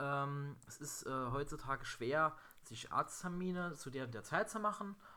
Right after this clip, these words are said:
und jetzt sollen die Praxen bitte doch auch die Öffnungszeiten, äh, verändern, beziehungsweise eine Telefonleitung für vierundzwanzig Stunden einrichten, damit man da Termine machen kann.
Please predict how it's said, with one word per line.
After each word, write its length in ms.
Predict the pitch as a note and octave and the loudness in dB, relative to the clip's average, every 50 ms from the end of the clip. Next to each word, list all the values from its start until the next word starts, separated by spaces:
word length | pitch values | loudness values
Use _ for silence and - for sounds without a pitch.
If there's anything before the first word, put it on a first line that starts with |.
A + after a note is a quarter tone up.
| - - - - - | -20 -20 -20 -12 -2
und 320 | - D3 D3 D#3 D3+ C#3 C#3 | 0 2 2 2 2 0 -2
jetzt 160 | C3+ B2+ - | -4 -2 0
sollen 180 | C#3+ C3+ C#3 | 0 0 0
die 320 | C3 C3 B2+ B2 B2 A#2+ A#2+ - - - - - - - - _ _ | 0 0 0 2 2 0 -2 -6 -12 -18 -20 -20 -20 -20 -20 _ _
Praxen 420 | - B2+ B2+ B2 - - - - B2+ | 4 4 4 4 4 -2 -4 -2 -2
bitte 180 | B2+ B2 B2+ | -2 -2 -2
doch 220 | B2 B2+ A#2 - - | -2 -2 -2 -2 -4
auch 140 | G#2+ G2+ | -6 -6
die 160 | - - A2+ - | -6 -4 -4 -4
Öffnungszeiten, 960 | A#2 - C#3 C3 A#2+ A#2+ - - C3 B2+ B2+ C3 B2 C3 C3+ C3 C3 B2+ - - - _ _ _ _ _ _ | -4 -4 -4 -4 -4 -6 -4 -2 0 0 0 -2 -4 -6 -6 -6 -6 -8 -10 -14 -20 _ _ _ _ _ _
äh, 360 | - B2 B2 B2 B2 B2 B2 A#2+ | -2 0 2 2 2 2 0 -2
verändern, 560 | A#2+ - B2+ B2 - B2 B2 B2+ B2 B2 A#2+ | -2 -4 -4 -4 -2 -2 0 2 2 2 2
beziehungsweise 640 | A#2+ A#2+ - C#3+ C3+ A#2 - A#2+ B2+ B2+ A#2+ C3 B2+ | 0 -2 -2 -4 -4 -2 -2 -2 -2 0 0 2 2
eine 400 | - G#2+ A#2+ A#2+ A#2+ A#2 A#2 A#2+ - - - - - _ _ | 2 2 2 2 2 2 0 -2 -8 -16 -20 -20 -20 _ _
Telefonleitung 1200 | - - C3+ C3 A#2+ - - - - D#3+ F3 F3+ E3 D#3 C#3+ C#3 D3 C#3+ - D#3+ D#3 D3+ - - - | -6 -4 -4 -4 -4 -6 -10 -8 -4 0 2 2 4 4 4 4 4 2 0 -2 -2 -2 -4 -6 -10
für 240 | - - C#3 C3 A#2+ | -8 -6 -4 -4 -4
vierundzwanzig 520 | - D3 C#3 C3+ A#2+ - B2 A#2+ A#2 A#2 | -2 -4 -4 -4 -4 -4 -2 -2 -2 -2
Stunden 380 | - - C3+ C#3 C3+ C3 C3 - | -2 -4 -4 -4 -2 -4 -4 -4
einrichten, 460 | - A#2+ A#2+ A#2 A2+ A#2 - A#2 A2+ | -4 -4 -4 -4 -6 -6 -6 -6 -6
damit 160 | A2+ A2+ A#2+ | -6 -6 -8
man 80 | A#2 G#2 | -8 -8
da 80 | G#2 | -8
Termine 340 | - - G#2+ G#2 G2+ G#2 G#2 | -8 -8 -8 -8 -8 -8 -8
machen 220 | G2 F2+ F#2 F#2+ | -8 -10 -12 -12
kann. 180 | - - - - | -12 -12 -12 -12